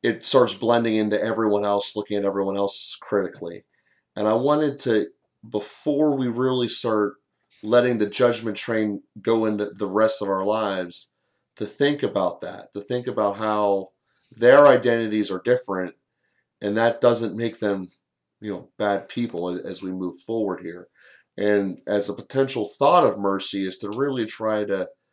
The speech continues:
to go into those other spaces. And you gave the example of that Exodus group there, that some of those actions that jolt you out,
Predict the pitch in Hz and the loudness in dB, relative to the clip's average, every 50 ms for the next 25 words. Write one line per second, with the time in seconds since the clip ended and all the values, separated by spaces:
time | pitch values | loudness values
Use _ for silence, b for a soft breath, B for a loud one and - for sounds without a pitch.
0 | _ _ _ _ _ _ _ - - 113 104 - 135 135 143 151 139 123 104 98 | _ _ _ _ _ _ _ -6 -6 -6 0 6 8 8 8 8 6 4 0 -2
1 | 90 90 92 92 90 87 98 90 82 82 80 - - - - 87 87 87 - - | -6 -6 -6 -6 -6 -4 -4 -6 -6 -6 -8 -8 -8 -8 -8 -12 -12 -10 -10 -10
2 | - 98 - 92 - - - - - _ _ _ _ _ _ _ _ - 107 104 | -10 -10 -14 -14 -14 -12 -12 -12 -14 _ _ _ _ _ _ _ _ -8 -6 -4
3 | 104 117 113 123 143 147 139 131 123 101 107 107 123 120 120 120 - 113 107 101 | -4 -4 0 2 2 4 4 2 -2 -2 0 2 4 4 4 2 2 0 2 4
4 | 104 98 98 - 104 131 139 - - 120 98 95 95 - - - - 95 98 98 | 4 2 2 2 0 -2 0 0 -2 -2 -2 -2 -2 -2 -4 -4 -6 -4 -4 -4
5 | 92 - 95 98 95 95 95 95 92 95 92 92 90 - b b b b b b | -4 -4 -6 -4 -2 -2 -2 -2 -4 -4 -4 -4 -6 -6 b b b b b b
6 | b b b - - - - 160 165 170 170 151 143 123 120 - - - 123 120 | b b b 2 4 6 6 6 6 6 6 6 6 6 6 2 0 0 0 2
7 | 123 135 139 - - - 117 110 104 101 98 - - - - - _ _ _ _ | 2 2 0 -2 -4 -2 -2 -2 -2 -2 0 0 0 0 -2 -6 _ _ _ _
8 | - 101 110 107 98 101 92 - - 113 123 123 135 135 - - 117 98 104 113 | -10 -2 -2 -2 -2 0 -2 -2 0 2 2 0 0 0 -2 -2 0 2 2 4
9 | 120 123 123 104 98 95 92 - | 4 4 4 2 0 -2 -6 -10